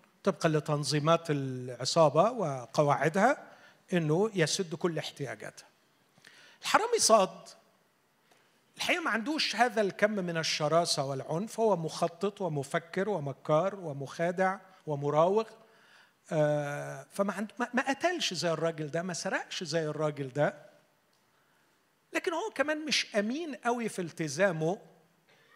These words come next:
بعائلات أصحابه الحرامية لما يقتلوا. أي حرام منهم أكثر برا؟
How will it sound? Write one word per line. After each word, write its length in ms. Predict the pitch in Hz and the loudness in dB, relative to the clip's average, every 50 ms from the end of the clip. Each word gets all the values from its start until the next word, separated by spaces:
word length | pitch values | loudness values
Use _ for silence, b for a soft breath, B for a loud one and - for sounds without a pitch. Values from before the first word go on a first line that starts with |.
| b b b b b b b - | b b b b b b b -18
بعائلات 1500 | 147 131 139 170 170 160 151 151 147 143 139 139 139 139 139 135 - - 143 143 156 156 - 160 147 170 175 156 - - - - | -10 -4 -2 -2 0 0 0 0 -2 -2 -2 -4 -4 -4 -6 -10 -8 -4 -2 -2 -2 -2 -2 -2 -2 0 -2 -2 -6 -10 -8 -6
أصحابه 560 | 147 - - - - 165 156 147 139 151 147 | -4 -4 -4 -2 0 0 0 0 0 -4 -4
الحرامية 600 | 135 - - - 139 143 143 143 147 147 143 139 | -4 -6 -8 -8 -6 -6 -4 -2 -2 -2 -2 -2
لما 320 | 135 135 131 135 135 131 | -4 -6 -8 -8 -10 -10
يقتلوا. 560 | 127 123 123 - - - - 127 110 104 104 110 - - - b b b b b b b b b b b _ _ _ - | -10 -12 -12 -16 -18 -16 -14 -14 -14 -14 -16 -18 -18 -20 -20 b b b b b b b b b b b _ _ _ 2
أي 440 | 285 349 - 440 427 370 370 370 349 - | 2 2 2 0 -4 -4 -4 -4 -6 -10
حرام 600 | - - - - - 170 165 175 208 233 240 226 220 208 202 196 170 151 156 | -14 -14 -6 -2 0 0 0 0 -2 -2 -4 -4 -4 -4 -4 -6 -6 -4 -4
منهم 540 | 185 214 208 180 165 175 175 170 165 156 160 - 185 | -4 -4 -4 -4 -4 -4 -6 -6 -8 -12 -8 -6 -6
أكثر 380 | 185 - - - - 156 147 | -6 -6 -4 -4 -2 0 0
برا؟ 540 | 143 139 123 143 135 117 107 110 107 104 104 | 0 -2 -2 -4 -6 -6 -8 -12 -12 -12 -16